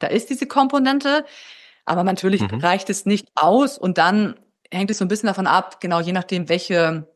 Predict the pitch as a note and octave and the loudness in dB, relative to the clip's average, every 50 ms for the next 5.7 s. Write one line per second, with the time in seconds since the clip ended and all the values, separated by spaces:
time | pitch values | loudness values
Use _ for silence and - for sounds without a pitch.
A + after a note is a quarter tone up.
0 | _ _ _ _ _ _ _ _ - - F3+ G#3+ A3 A3 G3+ F#3+ G3+ F#3 - E3 | _ _ _ _ _ _ _ _ -4 0 0 0 2 0 0 -2 -2 -2 -2 -2
1 | - E3+ F#3+ G3+ G#3+ F#3 - - D#3+ D#3+ D#3+ - - - - D#3+ D#3 D#3 - - | 0 2 2 4 4 2 2 2 0 -2 -4 -6 -8 -4 -2 -2 -2 -2 -4 -6
2 | F3+ F#3+ F3 - F3+ E3+ E3 D#3+ - F3 E3 E3 D#3 D3+ D#3 D#3+ F#3 A3+ A3 - | -6 -4 -4 -2 0 0 0 0 0 -2 -2 0 -2 -2 0 2 0 0 0 -4
3 | - _ - - - - - _ - E3 D#3+ E3 E3+ E3 - G3 G3 A3 G3+ - | -16 _ -20 -20 -20 -20 -20 _ -4 -2 -2 -2 -2 -2 0 0 0 0 0 -2
4 | F#3+ F3 - - G3 G#3 A3+ A3 G3+ - - - D3+ F3 E3+ F#3 F3+ F#3+ E3+ D#3 | -6 -8 -6 -2 0 0 2 0 0 -4 -6 -4 0 2 2 2 0 -2 -4 -2
5 | - - D3+ F3+ A3+ A#3+ C4 C#4 C#4 - D4 D#4 D#4+ E4+ | 0 0 2 2 2 0 -2 -2 -6 -4 -6 -4 -4 -4